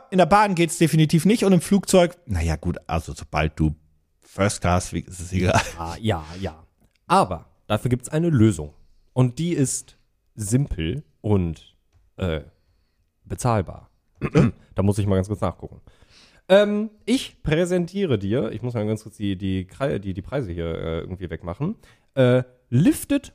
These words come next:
Speaker 2: Lumbar All-Day Sitting Comfort, entwickelt von einem Physiotherapeuten. Und
Speaker 1: Ja,
Speaker 2: das ist
Speaker 1: ich hab
Speaker 2: nichts
Speaker 1: eine Frage.
Speaker 2: anderes. Ja.
Speaker 1: Ich hab aber eine Frage.
Speaker 2: Ja.
Speaker 1: Also ich, ich w-, nimm die, hat
Speaker 2: Aha.
Speaker 1: es Double Foam?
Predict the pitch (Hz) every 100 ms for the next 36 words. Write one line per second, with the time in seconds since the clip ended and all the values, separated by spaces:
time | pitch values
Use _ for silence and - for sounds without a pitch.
0 | _ 226 262 285 139 101 82 82 _ _
1 | - 220 294 208 165 180 196 - 196 113
2 | 82 87 85 - 95 165 - 127 139 143
3 | 220 - 160 - - 185 208 - 104 107
4 | 180 226 - 254 113 95 85 80 85 82
5 | 127 233 _ _ _ _ _ - 117 131
6 | 151 202 - 196 196 165 127 98 - -
7 | 104 90 151 160 147 - 131 101 107 98
8 | 127 123 139 - _ _ _ _ - 117
9 | 123 - _ _ - 147 170 180 156 -
10 | - _ _ _ _ 110 143 160 185 190
11 | - 120 - 143 127 147 180 175 - 175
12 | 180 180 220